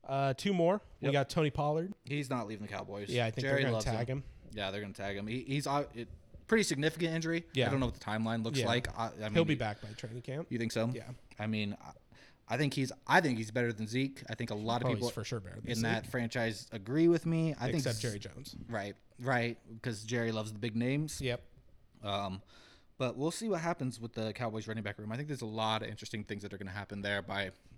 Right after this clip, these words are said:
Speaker 2: the middle
Speaker 1: Okay.
Speaker 2: of the offseason.
Speaker 1: I agree with that.
Speaker 2: I like this last one here.
Speaker 1: Yep. Alexander Mattison, I think one of the more interesting names on here because he's been a backup his entire career.
Speaker 2: Mm-hmm.
Speaker 1: The, the, the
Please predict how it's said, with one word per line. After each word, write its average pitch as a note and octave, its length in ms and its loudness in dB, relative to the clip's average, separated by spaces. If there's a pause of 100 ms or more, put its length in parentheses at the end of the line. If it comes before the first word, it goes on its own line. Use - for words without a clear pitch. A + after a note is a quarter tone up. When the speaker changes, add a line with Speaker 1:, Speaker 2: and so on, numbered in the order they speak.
(120)
Speaker 2:
the A#2 80 -6
middle G2+ 200 0
Speaker 1:
Okay. C3 160 0
Speaker 2:
of G2 60 -6
the F#2 60 -10 (180)
offseason. G2 520 -6 (140)
Speaker 1:
I C3 100 0
agree A#2+ 200 -2
with A2+ 120 -6
that. C3+ 200 -2 (680)
Speaker 2:
I C3 60 -4
like E3 140 2
this D3 160 -4
last B2+ 200 -2
one G2 100 -10
here. F#2+ 160 -12 (180)
Speaker 1:
Yep. C#3 280 2 (240)
Alexander C#3+ 480 2
Mattison, C3 520 0
I A#2+ 60 0
think B2+ 280 -4
one C3 240 -2
of C3 60 -2
the B2+ 80 -2
more B2+ 260 -2
interesting C#3 480 -4
names B2+ 300 -2
on B2+ 100 -2
here C3 260 2
because A#2+ 500 -4
he's B2 260 -4
been B2+ 160 -2
a A#2 40 -4
backup A#2+ 520 -2
his C#3 120 0
entire C3 380 0
career. C#3 640 0
Speaker 2:
Mm-hmm. B2+ 140 0 (960)
Speaker 1:
The, C3 400 0 (220)
the, B2+ 280 0 (220)
the A#2+ 720 -2